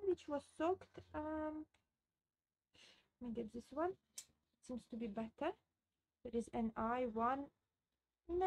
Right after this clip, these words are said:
it's still a little bit damaged, but, and we put it here.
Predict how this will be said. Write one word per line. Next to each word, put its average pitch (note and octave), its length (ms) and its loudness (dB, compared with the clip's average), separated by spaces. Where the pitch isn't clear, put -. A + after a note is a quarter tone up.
it's - 320 -8
still D4 140 -2
a C#4 80 -2
little A#3+ 200 -4
bit G#3+ 120 -4
damaged, G3 560 -4
but, G3 120 -6
and - 240 0
we B3 180 -6
put B3 220 -6
it A#3 140 -4
here. - 160 -12